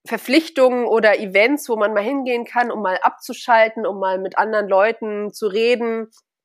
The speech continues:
irgendwie so vielleicht so ein bisschen frustlos zu werden und mal, äh, äh, zu quatschen, „Wie macht ihr das eigentlich und wie läuft das bei euch zu Hause?“, was man dann, was man ja sonst normalerweise so macht, irgendwie, wenn man mit Freunden unterwegs ist, dass man sich austauscht über die Arbeit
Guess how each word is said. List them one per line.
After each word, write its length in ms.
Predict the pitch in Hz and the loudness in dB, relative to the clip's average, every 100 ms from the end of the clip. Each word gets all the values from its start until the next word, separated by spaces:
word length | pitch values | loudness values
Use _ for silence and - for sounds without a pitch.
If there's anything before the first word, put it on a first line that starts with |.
| _ _ - | _ _ -4
irgendwie 240 | 202 190 | -2 -2
so 160 | 196 202 | -2 -2
vielleicht 260 | 202 202 - | 0 -2 -2
so 60 | |
ein 20 | |
bisschen 280 | 190 190 185 - _ _ _ | -8 -6 -8 -10 _ _ _
frustlos 680 | - 277 285 - 240 254 - | -8 -4 -4 0 0 0 -2
zu 160 | 240 | -2
werden 280 | 208 208 220 | 4 4 2
und 140 | 208 202 | -2 -4
mal, 540 | 190 185 180 139 156 - | -2 2 2 0 -4 -6
äh, 240 | 190 151 - | -8 -8 -10
äh, 140 | 190 | -14
zu 160 | - 233 | -12 -14
quatschen, 480 | - 220 - 220 202 | -2 -2 -2 -6 -6
„Wie 80 | 202 | -6
macht 180 | 208 | -8
ihr 120 | - 220 | -6 -4
das 180 | 208 - | -4 -2
eigentlich 640 | 190 202 202 190 196 - | 0 0 -2 -2 -2 -4
und 140 | 175 185 | -8 -4
wie 60 | |
läuft 220 | 190 185 | -4 -4
das 100 | 190 | -6
bei 120 | - 135 | -6 -2
euch 160 | 247 | -4
zu 100 | 233 | -2
Hause?“, 160 | 214 208 | -4 -2
was 180 | 190 208 | -4 -2
man 120 | 196 | -2
dann, 180 | 180 - | -2 -4
was 260 | 180 185 208 | -6 -4 -2
man 100 | 190 | -4
ja 120 | 165 | -2
sonst 220 | 208 - | -6 -6
normalerweise 720 | 208 180 170 175 170 165 160 | -6 -2 -2 0 -2 -4 -6
so 140 | 165 | -8
macht, 420 | 160 156 247 - _ | -4 -4 -6 -10 _
irgendwie, 360 | 175 175 180 | -12 -10 -8
wenn 140 | 175 165 | -6 -6
man 100 | 170 | -8
mit 140 | 165 | -10
Freunden 320 | _ 175 185 | _ -4 -4
unterwegs 460 | 170 165 165 180 - | -6 -8 -6 -8 -8
ist, 180 | 202 - | -14 -10
dass 140 | 160 | -10
man 120 | 175 | -8
sich 180 | 175 - | -10 -8
austauscht 460 | 175 208 - 190 - | -8 -8 -8 -10 -8
über 140 | 185 | -10
die 140 | 170 151 | -6 -4
Arbeit 440 | 175 180 180 | -4 -2 -6